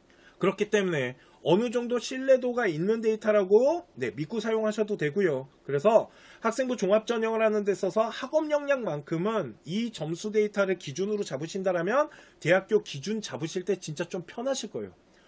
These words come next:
왜? 어, 우리 아이가 이점오 등급인데 도대체 이점오 등급은 어느 정도 대학교를 지원할 수 있는지 막연하실 겁니다. 그거에 대한 기준선을 저희가 제공해드리고 있으니까 한번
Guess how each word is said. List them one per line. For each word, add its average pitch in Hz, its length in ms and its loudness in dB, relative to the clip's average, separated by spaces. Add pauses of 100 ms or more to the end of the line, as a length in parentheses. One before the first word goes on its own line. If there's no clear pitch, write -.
왜? 196 380 4 (680)
어, 220 240 4 (720)
우리 180 200 0
아이가 277 500 6
이점오 185 600 -2
등급인데 233 500 -4
도대체 208 340 0
이점오 175 600 -2
등급은 220 360 -4
어느 147 380 -4
정도 294 460 -4
대학교를 214 580 -2
지원할 208 380 -4
수 226 120 -10
있는지 196 600 -2 (180)
막연하실 262 640 -6
겁니다. 147 420 -8 (460)
그거에 196 320 4
대한 196 220 0
기준선을 196 580 -4
저희가 160 400 0
제공해드리고 208 640 -2
있으니까 160 340 -6
한번 175 520 -2